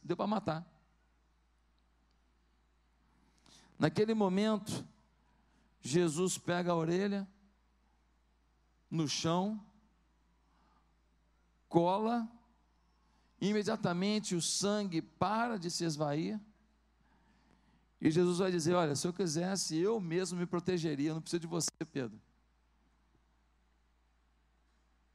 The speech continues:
E então Jesus começa a ser levado para ser julgado desonestamente e depois morto. Sabe o que eu concluo?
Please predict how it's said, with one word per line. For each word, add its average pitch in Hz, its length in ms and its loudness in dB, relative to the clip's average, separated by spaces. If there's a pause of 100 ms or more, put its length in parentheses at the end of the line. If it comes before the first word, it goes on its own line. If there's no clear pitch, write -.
(680)
E 151 100 4
então 170 220 0
Jesus 160 300 -2
começa 175 260 0
a 160 40 0
ser 180 160 0
levado 135 640 0 (920)
para 139 180 0
ser 135 480 -2 (560)
julgado 156 680 -2
desonestamente 165 1300 -4
e 147 100 -4
depois 147 420 -4
morto. 123 560 -8 (3500)
Sabe - 180 4
o 214 40 -2
que 226 60 2
eu 220 40 0
concluo? 202 600 0